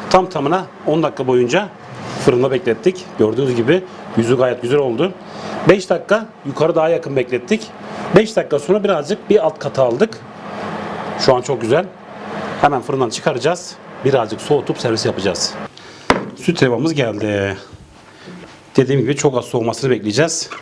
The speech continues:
ve ardından gelip önce sunum, sonra servisini yapacağız. Şöyle bir bakalım, sallanıyor mu? Evet, gayet de güzel titriyor.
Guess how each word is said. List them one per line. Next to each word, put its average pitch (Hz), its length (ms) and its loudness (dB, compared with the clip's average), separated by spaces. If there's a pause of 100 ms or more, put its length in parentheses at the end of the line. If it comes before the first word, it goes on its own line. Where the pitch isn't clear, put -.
(140)
ve 90 100 4
ardından 98 440 0
gelip 123 300 0 (920)
önce 92 300 2
sunum, 127 340 2
sonra 110 380 0 (140)
servisini 92 480 2
yapacağız. 95 500 0 (420)
Şöyle 113 280 0
bir 123 60 0
bakalım, 127 400 -2 (560)
sallanıyor 110 500 0
mu? - 100 0 (680)
Evet, 101 340 -2 (680)
gayet 101 280 2
de 98 60 0
güzel 113 280 2 (320)
titriyor. 107 460 0